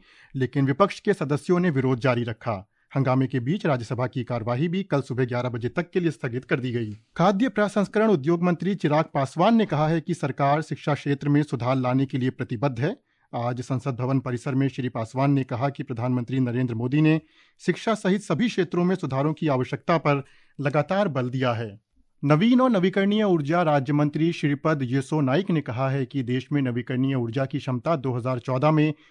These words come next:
छिहत्तर गीगावाट से बढ़कर इस वर्ष तीस जून तक दो सौ अट्ठासी गीगावाट से अधिक हो गई है। आज राज्यसभा में लिखित उत्तर में श्री नाइक ने कहा कि वित्त वर्ष दो हज़ार तेरह चौदह से वित्त वर्ष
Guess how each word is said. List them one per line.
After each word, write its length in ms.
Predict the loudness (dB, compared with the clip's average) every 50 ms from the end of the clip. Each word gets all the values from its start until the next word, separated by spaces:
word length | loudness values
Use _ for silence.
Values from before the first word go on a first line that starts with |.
| _ _ -8
छिहत्तर 420 | 0 0 0 0 2 0 0 0
गीगावाट 520 | 2 2 2 2 4 2 4 4 4 2 2
से 140 | -2 -4 -2
बढ़कर 400 | 0 -2 -2 0 -2 -2 -2 -2
इस 180 | -2 -4 -4
वर्ष 320 | -2 0 0 0 0 -2 -4
तीस 320 | -4 -2 -2 -2 -2 -2 -2
जून 240 | 0 2 2 2 4
तक 260 | 4 4 4 2 -2 _ _ _ _ _ -2
दो 180 | 2 4 4
सौ 140 | 4 4 2 0
अट्ठासी 600 | 2 -2 -4 0 0 2 2 2 0 -4 -4 0
गीगावाट 480 | 2 2 4 4 2 2 2 0 0
से 140 | 0 -2 -4
अधिक 200 | -2 -2 -4 -2
हो 140 | -2 -2 0
गई 160 | 0 0 0
है। 220 | -2 -4 -6 -6 -10 _ _ _ _ _ _ _ _
आज 240 | -2 -2 -2 0 0
राज्यसभा 440 | 0 0 -2 -2 -4 -4 -2 0 0
में 100 | 0 0 0
लिखित 300 | -2 -2 -2 -4 -4 -4
उत्तर 240 | -4 -4 -2 0
में 120 | 2 2 2
श्री 180 | 2 0 0
नाइक 280 | 0 0 0 -2 -2 -2
ने 80 | -2 -2
कहा 240 | -2 -2 0 0 0
कि 260 | 0 0 0 0 0 -2 _ _ _ _ _
वित्त 220 | 0 0 2 2 2
वर्ष 220 | 4 4 2 2
दो 140 | 2 2 2
हज़ार 220 | 4 4 4 2
तेरह 320 | 2 2 0 2 2 2 0
चौदह 320 | 0 -2 -2 0 -2 -2
से 160 | 0 0 -2
वित्त 240 | 0 -2 -2 -4 -4
वर्ष 240 | -2 0 0 0